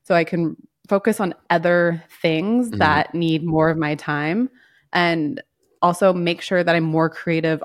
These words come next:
Speaker 1: on our social media pages and get better ideas of what people are actually wanting from us. And I think that's really important, is that people forget that just because you like something or s-, just because you wanna talk about a certain topic, it doesn't mean that your audience wants that from you.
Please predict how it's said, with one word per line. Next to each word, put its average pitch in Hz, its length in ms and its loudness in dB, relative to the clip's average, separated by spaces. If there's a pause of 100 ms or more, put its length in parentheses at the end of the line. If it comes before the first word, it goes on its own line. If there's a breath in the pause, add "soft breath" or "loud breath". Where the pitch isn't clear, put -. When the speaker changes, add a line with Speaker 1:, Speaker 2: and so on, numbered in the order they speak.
Speaker 1:
on 160 160 2
our 180 100 0
social 208 320 -4
media 226 300 0
pages 254 640 -2 (200 soft breath)
and 160 560 -2
get 160 340 -2
better 165 400 2
ideas 160 440 0
of 151 160 -8
what 160 180 -2
people 180 220 -6
are 175 60 0
actually 175 240 -4
wanting 147 500 -4
from - 180 -6
us. - 240 -6 (420 soft breath)
And 170 80 -2
I 180 40 -2
think 180 220 -4
that's 151 300 0
really 160 300 -2
important, 147 640 -4
is 147 120 -10
that - 180 -4
people 180 280 -4
forget 151 580 -2 (580 soft breath)
that 156 360 0 (140)
just 190 280 0
because 196 360 0
you 160 180 -2
like 165 240 2
something 170 460 -2
or 160 140 0
s-, 151 120 -6 (260)
just 180 200 0
because 170 400 -2
you 160 160 -4
wanna 160 200 0
talk 147 260 -4
about 165 180 0
a 170 60 0
certain 170 340 -6
topic, 175 480 -4
it 165 140 -8
doesn't 165 360 -2
mean 160 200 -2
that 147 120 -6
your - 160 -4
audience 139 440 -6
wants - 180 -8
that - 140 -8
from - 180 -6
you. - 200 -6